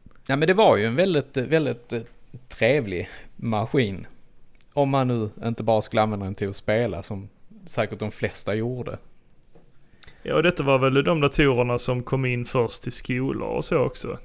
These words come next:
Speaker 2: Eh, så här det. Persondatorer som var,
Speaker 1: Ja.
Speaker 2: eh, vä-, vänliga att använda, eh,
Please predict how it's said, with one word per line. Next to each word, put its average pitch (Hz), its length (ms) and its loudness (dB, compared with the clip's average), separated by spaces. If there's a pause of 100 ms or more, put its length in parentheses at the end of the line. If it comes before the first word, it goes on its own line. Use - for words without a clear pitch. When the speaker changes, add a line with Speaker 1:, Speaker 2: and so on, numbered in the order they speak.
(160)
Speaker 2:
Eh, 113 440 -6 (180)
så - 160 -10
här 120 120 -6
det. - 160 -10 (400)
Persondatorer - 1120 -4 (520)
som 123 220 -10
var, 113 200 -2
Speaker 1:
Ja. 117 140 2 (120)
Speaker 2:
eh, 113 260 -10 (580)
vä-, 123 340 -2 (120)
vänliga 135 760 4 (300)
att - 280 -6
använda, 127 520 -4 (400)
eh, 123 160 -12